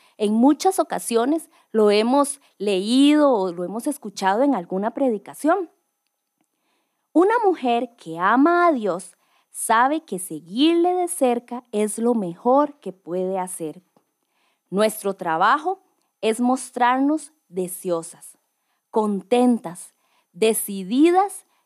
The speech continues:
y agradecidas en cuanto a la decisión de asistir a la iglesia. El trabajo de Dios consiste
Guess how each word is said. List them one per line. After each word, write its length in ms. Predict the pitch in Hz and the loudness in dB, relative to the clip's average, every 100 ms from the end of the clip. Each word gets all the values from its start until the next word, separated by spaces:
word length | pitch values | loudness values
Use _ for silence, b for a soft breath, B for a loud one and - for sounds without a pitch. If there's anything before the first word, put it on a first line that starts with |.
| _ | _
y 160 | 226 | 0
agradecidas 1200 | 233 220 208 185 170 247 - 285 339 359 370 - _ | 2 0 -2 -4 -4 -8 -4 0 2 2 0 -6 _
en 220 | 226 220 | -4 -4
cuanto 480 | - 202 196 185 190 | -4 -6 -6 -6 -8
a 80 | 180 | -8
la 160 | 175 | -8
decisión 800 | 170 165 - 156 - 240 294 330 - | -8 -10 -14 -14 -2 2 2 0 -4
de 140 | 190 | -6
asistir 720 | 180 - 156 - - 254 277 _ _ | -6 -10 -18 -14 -6 -4 -4 _ _
a 140 | - 220 | -6 -4
la 120 | 185 | -4
iglesia. 520 | 170 165 151 156 - _ _ _ _ _ _ _ _ _ _ | -6 -8 -10 -10 -20 _ _ _ _ _ _ _ _ _ _
El 260 | 240 233 233 | 0 0 -4
trabajo 500 | 180 160 143 220 240 | -10 -8 -8 -2 0
de 160 | 294 | 2
Dios 400 | 320 302 294 - _ _ _ _ | 2 2 2 -4 _ _ _ _
consiste 760 | - 185 160 190 190 185 285 | -4 -4 -4 -8 -10 -6 -6